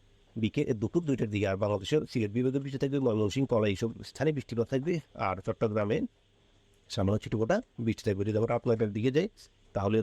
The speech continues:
সিলেটে বৃষ্টি অব্যাহত থাকবে, ময়মনসিংহ, কুমিল্লা, ঢাকার আশপাশ কিছু অঞ্চলে বৃষ্টিপাত হবে, রংপুরেও সামান্য ছিটেফোঁটা বৃষ্টি থাকবে। তো দেখা যাচ্ছে আগামী দিনগুলোতে কিন্তু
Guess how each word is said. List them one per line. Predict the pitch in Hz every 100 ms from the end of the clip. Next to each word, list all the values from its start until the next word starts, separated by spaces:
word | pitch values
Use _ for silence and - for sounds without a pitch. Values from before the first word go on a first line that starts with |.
| 104
সিলেটে | - 107 107
বৃষ্টি | 117 -
অব্যাহত | 120 113 123
থাকবে, | 131 120 147 - _ _ _ -
ময়মনসিংহ, | 113 110 104 98 - 139 139
কুমিল্লা, | - 113 104 117 165 131
ঢাকার | 104 92 110
আশপাশ | - 113
কিছু | 123 123
অঞ্চলে | 120 123
বৃষ্টিপাত | 123 - 123
হবে, | 139 143
রংপুরেও | 104 107 131
সামান্য | 117 104 143
ছিটেফোঁটা | - 110 110 233 _ _ _ _ -
বৃষ্টি | 190 - 113
থাকবে। | 101 92 85 _ _ _ _ _ _ _ _ _ _ _ _ -
তো | -
দেখা | 110
যাচ্ছে | 131 - 151
আগামী | 143 131
দিনগুলোতে | 127 127 147 156
কিন্তু | 160 190